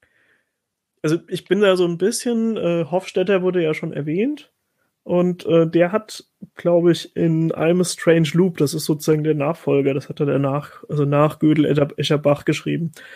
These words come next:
Und, äh, da gibt's so eine Stelle, wo er halt sagt, „Na ja, irgendwie Bewusstsein ist halt auch sowas, was auf einer Skala ist.“ Also, ähm, ich, ich,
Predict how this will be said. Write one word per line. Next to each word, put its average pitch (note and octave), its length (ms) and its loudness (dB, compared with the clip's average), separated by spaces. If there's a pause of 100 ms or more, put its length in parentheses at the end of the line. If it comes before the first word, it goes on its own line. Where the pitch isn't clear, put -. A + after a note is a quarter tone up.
(340)
Und, D3+ 340 2 (480)
äh, D3+ 320 6
da D#3+ 140 2
gibt's F#3+ 240 2
so G#3+ 60 4
eine F#3 120 4
Stelle, F3+ 340 4
wo F3 120 4
er F3 160 4
halt E3+ 180 0
sagt, E3 260 -4
„Na E3 60 -4
ja, F3+ 220 0
irgendwie F3 340 -2
Bewusstsein G3 720 -2
ist F#3+ 160 -6
halt F3+ 180 0
auch F#3 200 -2
sowas, G3 360 0
was F3+ 180 -8
auf - 200 -10
einer F3 140 0
Skala D#3 560 2
ist.“ - 320 -12
Also, D#3 360 -4 (680)
ähm, D3+ 420 0
ich, - 380 -10
ich, D#3+ 200 -10